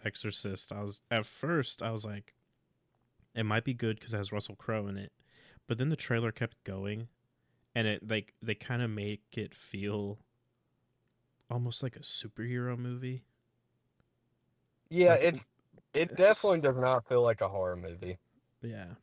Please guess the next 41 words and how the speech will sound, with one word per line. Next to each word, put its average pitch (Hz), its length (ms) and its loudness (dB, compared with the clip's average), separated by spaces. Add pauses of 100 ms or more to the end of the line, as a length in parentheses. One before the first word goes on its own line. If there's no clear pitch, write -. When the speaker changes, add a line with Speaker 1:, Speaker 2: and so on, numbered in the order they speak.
(640)
Speaker 2:
Like, 156 200 6
they 180 120 8
don't 208 200 8
even 170 180 6
throw 135 220 8
jump 107 420 0
scares 90 420 -6
in 92 140 -2
there. 90 180 4
I 95 40 4
think 143 200 2
there's, 139 180 4
like, 113 220 4
two 117 340 2
in 98 100 2
the 95 100 0
entire 92 420 2
movie. 90 440 -6 (280)
Speaker 1:
Really? 226 600 -8 (840)
Speaker 2:
Yeah, 120 360 8
there's 120 260 6
not 143 300 8
a 120 60 6
lot. 95 440 4 (640)
Speaker 1:
That's - 720 -12 (280)
Speaker 2:
Well, 180 120 8
Speaker 1:
weird. 175 80 6
Speaker 2:
also, 214 340 8
a 180 60 6
lot 165 260 8
of 175 60 0
the 170 80 0
time, 135 340 4
it's 123 120 -6
just 147 200 -8
Russell 123 400 2
Crowe 113 380 4
going 123 260 2
around 127 400 0
with 120 200 -4
a 104 280 0